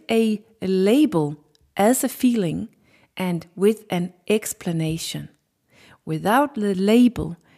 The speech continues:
without the explanation, without that inevitable story that accompanies the sensation from our mind,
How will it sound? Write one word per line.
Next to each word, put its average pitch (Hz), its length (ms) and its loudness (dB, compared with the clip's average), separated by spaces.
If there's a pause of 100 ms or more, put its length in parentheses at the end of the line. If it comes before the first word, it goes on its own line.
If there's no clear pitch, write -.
(140)
without 226 380 0
the 233 160 -2
explanation, 190 800 -4
without 190 440 -2
that 208 200 0 (460)
inevitable 233 720 2 (160)
story 202 1080 -2 (320)
that 196 220 -2
accompanies 196 1040 -2 (680)
the 185 160 -2
sensation 185 920 -2
from 294 400 -2
our 220 200 -2
mind, 185 540 -2